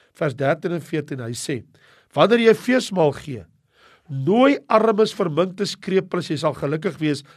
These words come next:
en dit niks meer te vergeld nie, maar dit sal jou vergeld word in die opstanding van die regverdiges." Kom ek vertel vir jou waaroor gaan dit. Daar wag 'n wonderlike beloning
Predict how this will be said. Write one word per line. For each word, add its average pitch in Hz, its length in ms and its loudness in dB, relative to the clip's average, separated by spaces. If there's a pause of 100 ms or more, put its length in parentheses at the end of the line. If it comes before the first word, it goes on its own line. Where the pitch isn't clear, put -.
en 147 100 -6
dit 143 220 -14
niks 165 200 -2
meer 175 160 -4
te 156 100 -6
vergeld 139 540 -4
nie, 135 140 -8 (240)
maar 151 80 -6
dit 139 80 -2
sal 151 140 -4
jou 143 80 -2
vergeld 208 560 0
word 131 200 -4 (180)
in 147 60 -10
die 156 60 -4
opstanding 147 360 -2
van 147 100 -6
die 139 80 -6
regverdiges." 135 580 -6 (240)
Kom 240 120 2
ek - 80 2
vertel 202 260 4
vir 196 180 2
jou - 20 -2
waaroor 160 300 4
gaan 170 280 -6
dit. 101 140 -16 (580)
Daar 175 160 6
wag 208 260 4
'n 123 300 2
wonderlike 285 640 6
beloning 233 640 4